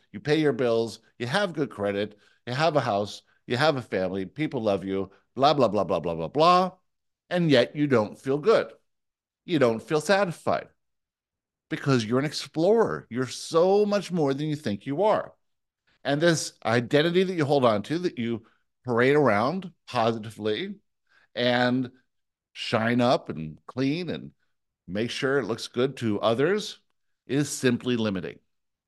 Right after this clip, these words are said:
If you can understand that, as you shift up in perspective, that which you hold to mean something about yourself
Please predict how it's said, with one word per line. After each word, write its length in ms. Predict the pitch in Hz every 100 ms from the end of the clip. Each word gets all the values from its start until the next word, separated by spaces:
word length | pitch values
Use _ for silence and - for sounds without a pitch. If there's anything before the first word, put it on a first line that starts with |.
| _ _ _ _ _ _ _
If 160 | 123 147
you 60 |
can 120 | 214 220
understand 520 | 151 127 156 185 151
that, 300 | 127 107 - _ _ _
as 360 | 123 139 156 -
you 180 | 170 170
shift 400 | - 147 117 -
up 320 | 110 110 - _ _ _ -
in 200 | 143 147
perspective, 920 | 175 165 - 151 - 92 82 143 _ _ _ _ _ _ _ _
that 460 | 101 95 123 139 156
which 220 | 165 196
you 140 | 202
hold 640 | 160 - 190 185 120 135 -
to 160 | 143
mean 360 | 123 123 156 180
something 380 | 175 170 156 127
about 320 | 117 117 110
yourself 600 | 143 - 196 120 110